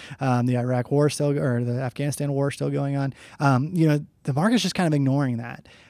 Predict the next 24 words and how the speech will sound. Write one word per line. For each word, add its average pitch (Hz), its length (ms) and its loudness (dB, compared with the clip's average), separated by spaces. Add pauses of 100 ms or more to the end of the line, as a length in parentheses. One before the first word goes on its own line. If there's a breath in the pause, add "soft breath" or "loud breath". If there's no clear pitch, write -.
(120 loud breath)
Um, 127 260 2
and 143 160 2
that's 185 360 2
a 143 60 -2
sign 143 720 0
that, 127 400 2
uh, 131 160 -2
people 143 560 -2
are, 120 420 -2 (380 soft breath)
uh, 127 120 -6
ready 135 280 6
to 131 100 4
go 123 240 4
again. 117 460 -4 (120)
Um, 120 220 -2
you 123 60 0
know, 120 100 0
housing 131 400 2
numbers 151 280 4
have 143 140 0
still 147 220 0
been 151 160 2
bad. 131 320 2 (300 soft breath)
I, 120 120 -6